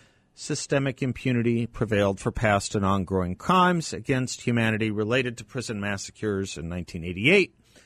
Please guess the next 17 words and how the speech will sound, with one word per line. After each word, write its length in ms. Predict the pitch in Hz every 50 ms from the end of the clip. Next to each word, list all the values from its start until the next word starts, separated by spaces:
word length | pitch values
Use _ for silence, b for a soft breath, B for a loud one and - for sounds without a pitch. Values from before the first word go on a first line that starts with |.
| b b b b
and 160 | 156 156 151
other 200 | 147 139 147 135
crimes 460 | - - 131 123 120 120 120 113 -
under 280 | - 110 107 104 104 -
international 840 | - - 104 98 101 98 95 87 80 - - - - 82 82 85
law." 280 | 98 123 139 127 104 87
Close 420 | - - - 135 113 104 - -
quote. 300 | - - - 123 98 -
That's 260 | - 147 196 214 - 208
Amnesty 560 | 196 180 170 165 160 147 - - - 151 135
International. 720 | 123 127 120 110 107 107 101 - - - 110 107 107 - b b b b b b b b b
That's 200 | 135 135 131 -
before 560 | - 139 120 - - 143 127 101 76 - - _ _ _ -
these 380 | - 95 82 67 - - - - -
riots. 600 | - 87 78 71 62 - - - - - - - _ B B B B B B B B B B B B B B B B B
It's 120 | B -
before 540 | - - 135 - - 170 156 113 82 78 -